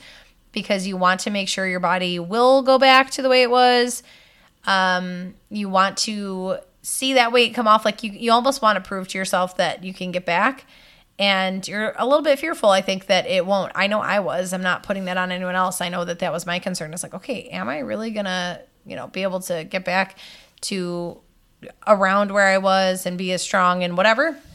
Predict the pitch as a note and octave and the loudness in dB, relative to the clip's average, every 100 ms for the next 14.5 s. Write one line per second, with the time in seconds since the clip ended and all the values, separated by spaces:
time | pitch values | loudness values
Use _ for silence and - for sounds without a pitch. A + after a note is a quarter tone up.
0 | - - _ _ - - - B3+ B3 A#3+ | -20 -20 _ _ -20 -12 0 4 6 4
1 | - A3 A3 C4+ C#4+ C#4+ C4+ B3 A3 A3 | 2 0 2 0 2 0 0 0 0 0
2 | - F3 A3 G3+ G3+ G3 G3 F#3 G3 F#3+ | -2 -2 0 0 0 0 -2 0 0 0
3 | G#3 F#3+ F3+ F3+ - - - G#3 G#3 A3 | -2 -2 -4 -6 -12 -20 -10 -6 -6 -4
4 | A3 G3+ F#3+ F#3+ F3+ G3 - C#3 D4+ C4+ | -6 -4 -6 -4 -2 -4 -4 -2 0 2
5 | G3+ G3+ G#3+ - _ _ - - F#3+ F#3 | 0 -2 -6 -12 _ _ -10 0 2 2
6 | F#3+ F#3 F#3 F#3 F3+ F#3 - F#3+ F3+ - | -2 -2 0 4 4 2 0 -2 -2 -4
7 | F#3+ G3 - G3 F#3+ F#3+ F#3+ F#3+ F3+ F3+ | -2 -4 -4 -4 -4 -2 -2 -2 -4 -4
8 | F3+ - F#3+ F#3+ F#3 F#3 F3+ - B3 D#4 | -6 -2 2 4 2 0 -4 -8 -6 0
9 | F#4+ F4+ E4 C#4 B3+ A3+ G#3+ - - - | 2 2 2 2 6 6 6 2 -14 -18
10 | - - - G#3 G#3+ - A#3 G3 G3+ G#3 | -20 -12 2 4 4 4 4 4 0 0
11 | G3+ F#3+ F#3+ A3 G#3 G3 F#3+ F3+ - _ | -2 -4 -4 -2 0 0 0 -2 -6 _
12 | _ _ F3+ G3 A#3 C#4 C#4+ C4+ C4+ A#3 | _ _ 4 6 6 2 2 4 6 4
13 | G#3+ G#3+ G#3 F#3+ G3 F#3+ F#3+ G3 - A3 | 2 2 2 0 2 2 2 0 -4 -4
14 | G#3 F#3+ F#3 F#3 | 0 -2 -2 -8